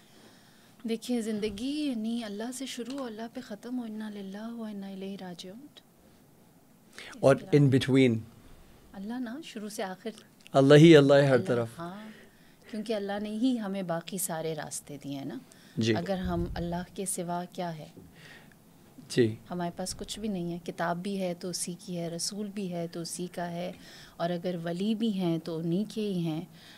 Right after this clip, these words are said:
Speaker 1: नेमतें भी हैं तो उसी से ही है, और पलट कर भी जाना है तो उसी के पास। सब कुछ उसी, वहीं से शुरू है, वहीं पर ख़त्म है, और बीच में भी वही है।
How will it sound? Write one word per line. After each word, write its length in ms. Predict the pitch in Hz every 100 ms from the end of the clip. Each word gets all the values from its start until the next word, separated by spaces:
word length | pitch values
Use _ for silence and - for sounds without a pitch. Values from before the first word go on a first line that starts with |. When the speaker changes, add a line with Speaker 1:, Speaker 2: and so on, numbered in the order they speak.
| -
Speaker 1:
नेमतें 520 | 170 180 202 208 214 202
भी 160 | 185
हैं 260 | 175 165 165
तो 140 | 185
उसी 280 | 180 - 214
से 160 | - 214
ही 180 | 190
है, 300 | 165 160 185 - - - - - -
और 400 | 165 165 160 156 160 156 160 165 -
पलट 240 | 175 175
कर 200 | - 208
भी 140 | 196 190
जाना 320 | 175 160 160
है 100 | 160
तो 120 | 160
उसी 240 | 170 - 196
के 140 | 208
पास। 460 | 190 165 165 - - -
सब 260 | - 185 -
कुछ 220 | 226 226
उसी, 280 | 220 233 -
वहीं 260 | 214 254 302
से 160 | 359
शुरू 300 | 330 247 226
है, 100 | 262
वहीं 260 | 226 208 226
पर 180 | 247 220
ख़त्म 400 | - 180 202 208
है, 160 | 190
और 240 | - - 175
बीच 320 | 180 185 -
में 120 | 214
भी 80 | 208
वही 200 | 196 196
है। 340 | 196 185 -